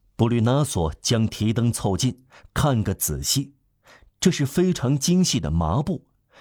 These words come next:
在破得不那么厉害的一角绣着一顶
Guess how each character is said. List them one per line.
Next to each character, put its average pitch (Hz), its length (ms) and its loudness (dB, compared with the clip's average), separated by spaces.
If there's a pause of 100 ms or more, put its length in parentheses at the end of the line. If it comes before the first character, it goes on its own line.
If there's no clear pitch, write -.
(140)
在 98 160 2
破 123 280 0
得 98 80 0
不 127 240 0
那 180 80 4
么 131 100 4
厉 131 140 2
害 110 160 -2
的 117 100 -2
一 120 160 0
角 78 400 -6 (220)
绣 120 240 2
着 113 100 -2
一 107 160 0
顶 82 300 -2